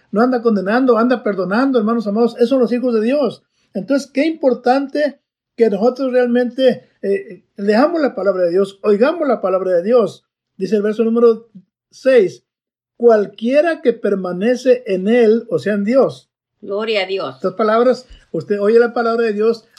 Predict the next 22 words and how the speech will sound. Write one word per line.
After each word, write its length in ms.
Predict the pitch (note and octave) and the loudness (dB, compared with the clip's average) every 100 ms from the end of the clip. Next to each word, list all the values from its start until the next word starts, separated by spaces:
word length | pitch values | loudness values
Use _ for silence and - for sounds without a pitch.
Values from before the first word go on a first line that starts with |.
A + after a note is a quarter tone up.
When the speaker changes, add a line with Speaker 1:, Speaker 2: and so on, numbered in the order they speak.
| _ | _
Speaker 1:
lee 220 | D#3+ G#3 | 0 2
la 140 | A#3 | 2
palabra 320 | A#3 A#3 A#3 A#3+ | 2 0 0 0
de 120 | A#3 | 0
Dios 400 | G#3+ A#3 A3+ - _ _ - | 2 2 0 -8 _ _ -8
y 240 | A3 G#3 | -2 0
obedece 680 | G3 G3+ G3+ G3 F#3+ B3+ D4 | -2 -2 -2 0 0 0 -2
la 160 | D4 | -8
palabra 220 | C#4+ C4 B3+ | -8 -6 -2
de 60 | |
Dios 260 | B3 A#3 - | -2 -2 -4
y 140 | B3+ | -8
permanece 680 | A3+ A3+ A3 G3 F3 A3+ C#4 | -4 -4 -4 -4 -4 -4 -4
fiel 200 | B3+ A#3 | 0 0
a 80 | B3 | 0
Dios. 440 | B3+ G3+ A#3+ A#3+ _ _ | -2 0 0 -4 _ _
Cualquiera 380 | - F3+ A3 A#3+ | -10 -4 2 2
que 120 | A#3+ | 0
permanece 340 | G#3 G3+ G#3+ A#3+ | -6 -6 -4 -2
en 80 | |
él, 100 | G#3+ | -2
dice, 420 | A3+ A3 B3 - | -4 0 0 0